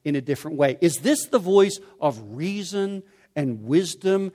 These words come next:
and mature reflection, or is this the voice of ambivalent indecision? Now, let's just consider when this is being spoken. Let's consider the, the setting.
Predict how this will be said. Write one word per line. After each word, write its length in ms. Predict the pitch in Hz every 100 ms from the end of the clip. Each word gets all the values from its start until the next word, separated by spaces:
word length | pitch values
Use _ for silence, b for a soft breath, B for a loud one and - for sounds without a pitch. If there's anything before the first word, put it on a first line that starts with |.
| B B
and 180 | 156 139
mature 460 | 131 - - 170 160
reflection, 800 | 139 - 175 196 - 220 214 208 b b -
or 220 | 175 175
is 200 | 165 120
this 260 | 240 247
the 120 | - 180
voice 460 | 135 156 170 160 -
of 240 | 139 143 _
ambivalent 1080 | 156 143 139 131 165 143 143 127 120 110 - b b 156
indecision? 960 | 143 127 127 - - 131 113 107 95 _ _ _ _ _ _ _ _ _ _ _ _ _ _ _ _ _
Now, 100 | -
let's 140 | 165 254
just 220 | 349 - - _
consider 800 | 208 185 - - 190 156 117 110 _ _ _ _ _ _ _
when 340 | 127 151 160 165
this 180 | 147
is 160 | 143 110
being 260 | 135 131 123
spoken. 480 | - 156 135 107
Let's 160 | 107 -
consider 440 | 147 - 156 139
the, 160 | 123 123
the 100 | -
setting. 580 | 110 - 147 147 113 98